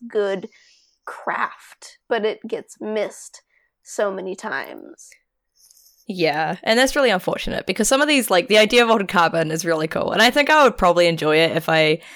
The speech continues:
Speaker 2: could, um, get it out for another month and actually finish it, but I don't have the time, and I have so many other books to read that I'm just like, "I'm sorry, book, but this, this kicked you off the list."
Speaker 1: Yeah.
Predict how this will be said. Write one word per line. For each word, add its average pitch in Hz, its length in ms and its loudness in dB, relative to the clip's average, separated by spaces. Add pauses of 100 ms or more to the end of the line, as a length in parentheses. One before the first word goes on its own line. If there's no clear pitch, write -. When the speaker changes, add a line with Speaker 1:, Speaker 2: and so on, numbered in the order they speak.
(340)
Speaker 2:
could, 175 280 4
um, 160 360 0
get 156 160 0
it 156 60 0
out 156 140 0
for 185 120 -2
another 156 180 0
month 156 240 0
and 175 100 -2
actually 175 220 -2
finish 170 320 -2
it, 240 240 0
but 160 300 4 (520)
I - 40 -2
don't 208 180 0
have 160 160 0
the 156 60 -2
time, 156 420 -4
and 156 320 0 (180)
I 196 120 4
have 208 160 4
so 233 160 6
many 202 200 4
other 180 220 6
books 180 240 2
to 196 100 0
read 170 280 4
that 165 240 4
I'm 165 160 4
just - 180 -2
like, 147 460 -2
"I'm 190 160 0
sorry, 147 300 -2
book, - 360 -6
but 113 300 -2 (320)
this, - 240 4
this 247 260 4
kicked - 320 2
you 208 120 6
off 202 180 4
the 170 80 4
list." 156 480 0 (1600)
Speaker 1:
Yeah. 226 340 -8